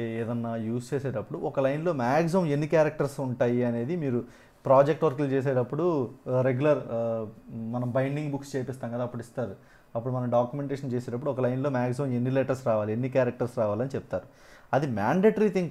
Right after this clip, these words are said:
కాదు, కానీ ఏంటంటే ఒక comfortability, standard అనుకోండి. seventy nine characters అనేవి జనరల్గా prefer చేస్తారు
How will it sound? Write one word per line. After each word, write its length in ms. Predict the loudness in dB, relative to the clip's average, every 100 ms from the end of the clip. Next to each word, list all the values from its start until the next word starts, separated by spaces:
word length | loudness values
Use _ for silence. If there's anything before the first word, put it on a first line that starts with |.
| 0
కాదు, 300 | 0 0 -4 -6 -4
కానీ 200 | -2 0 0 -2
ఏంటంటే 400 | 0 -2 0 -4 -2 -6
ఒక 100 | -2 -2
comfortability, 600 | 0 0 -2 -2 -4 -8 -14 -2
standard 400 | 2 2 2 0
అనుకోండి. 360 | -2 -8 -10 -12 -16 -20 -6 4
seventy 340 | 4 6 2 2
nine 140 | 2 4
characters 400 | 4 4 -2 -2
అనేవి 160 | -2 0
జనరల్గా 280 | 2 2 0 -2
prefer 240 | 0 2 2
చేస్తారు 300 | 2 0